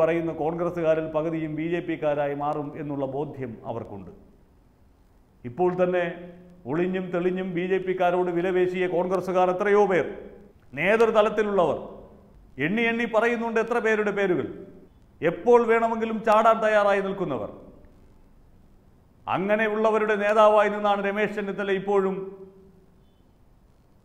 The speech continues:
പിണറായി വിജയനെയും സി പി എമ്മിനെയും എതിർക്കുന്നതിന് വേണ്ടി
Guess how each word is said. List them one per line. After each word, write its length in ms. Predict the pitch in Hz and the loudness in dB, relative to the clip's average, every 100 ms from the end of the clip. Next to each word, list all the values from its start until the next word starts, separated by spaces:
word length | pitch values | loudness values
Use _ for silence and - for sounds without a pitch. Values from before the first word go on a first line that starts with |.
| - | -12
പിണറായി 400 | 127 170 202 214 208 | -2 4 6 6 4
വിജയനെയും 500 | 208 202 202 202 240 - - - - - - - - - | 0 0 0 -2 -4 -8 -12 -18 -20 -20 -20 -20 -20 -8
സി 120 | 175 226 | -6 -4
പി 100 | 277 247 | 0 2
എമ്മിനെയും 400 | 233 220 208 202 | 2 0 -2 0
എതിർക്കുന്നതിന് 540 | 196 208 - 202 202 202 | -2 -2 -4 -4 -4 0
വേണ്ടി 240 | 202 196 | -2 0